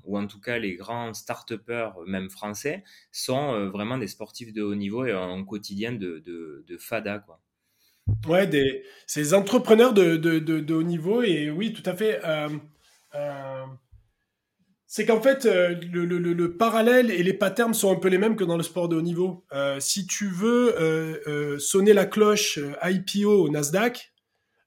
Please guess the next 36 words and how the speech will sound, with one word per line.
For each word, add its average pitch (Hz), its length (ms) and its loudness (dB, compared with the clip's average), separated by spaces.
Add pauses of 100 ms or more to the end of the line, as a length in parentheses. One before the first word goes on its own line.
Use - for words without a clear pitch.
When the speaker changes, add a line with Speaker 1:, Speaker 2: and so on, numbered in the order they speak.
(120)
Speaker 2:
euh, 135 540 -8 (680)
sachant 160 300 -4
qu'on 139 180 -6
n'a 143 100 -2
eu 139 100 -4
qu'une 180 180 -2
boîte, 190 240 2
hein, 180 120 -6
qui 180 100 -8
s'appelle 131 240 -8
Criteo 160 400 -6
en 190 100 -4
France, 180 340 -8
euh, 131 180 -8
qui - 120 -20
l'a 127 100 -12
fait, 190 320 -8 (720)
euh, 127 360 -8 (1900)
tu, 226 320 2
euh, 160 480 2 (320)
c'est, 196 220 -2
c'est, 196 220 2
moi, 202 160 2
je 214 120 4
considère 202 520 0
ça 226 160 0
comme 190 160 2
la, 175 140 4
bon, 156 180 -2
pour 180 180 2
nous, 208 120 8
Européens, 175 360 6
la 170 100 4
Ligue 165 160 0
des 170 120 4
Champions. 156 480 -2